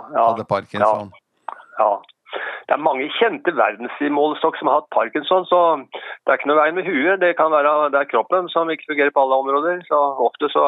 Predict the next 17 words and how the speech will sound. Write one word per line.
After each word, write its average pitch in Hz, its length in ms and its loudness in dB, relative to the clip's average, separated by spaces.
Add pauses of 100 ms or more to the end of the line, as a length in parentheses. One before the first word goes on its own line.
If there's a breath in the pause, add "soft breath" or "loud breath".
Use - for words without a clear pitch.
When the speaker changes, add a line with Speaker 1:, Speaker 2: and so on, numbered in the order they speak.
(140)
Speaker 1:
er - 20 -8 (240)
det 131 200 2
like 131 200 -4
viktig 135 240 -4
å 131 80 -2
bruke 131 240 0
hodet 117 300 -2
til 131 100 2
enhver 120 160 2
tid, 147 220 -2 (260)
ta 120 160 0
noen 123 160 -2
utfordringer. 135 480 0 (560)
Speaker 2:
Ja, 113 220 -6 (500)
vi 131 560 -4
kommer, 117 400 -2
eh, 113 460 -4